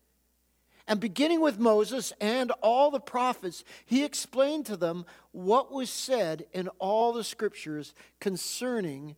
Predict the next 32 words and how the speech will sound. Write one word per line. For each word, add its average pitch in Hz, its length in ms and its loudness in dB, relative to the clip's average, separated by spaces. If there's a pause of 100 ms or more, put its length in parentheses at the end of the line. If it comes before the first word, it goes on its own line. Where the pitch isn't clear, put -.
(180)
himself. 160 960 -10 (1600)
Jesus 226 440 -2
took 262 220 2
them 214 140 0
on 220 140 4
a 185 80 0
journey 240 400 0
through 226 220 -6
the 202 100 0
Old 214 280 4
Testament, 208 560 -4 (160)
and 220 120 -2
he 226 40 4
proceeded 262 600 -4
to 226 140 2
explain 247 480 -2
the 202 100 2
Old 240 260 4
Testament 208 480 -4
stories 220 580 2 (240)
from 202 440 -2 (400)
Moses 262 560 2
to 226 160 0
the 196 120 -2
prophets 247 680 -2
and 226 100 -2
how 233 160 4
they 233 140 6
all 269 540 4
pointed 262 600 -6
to 202 160 -8
him. 170 440 -12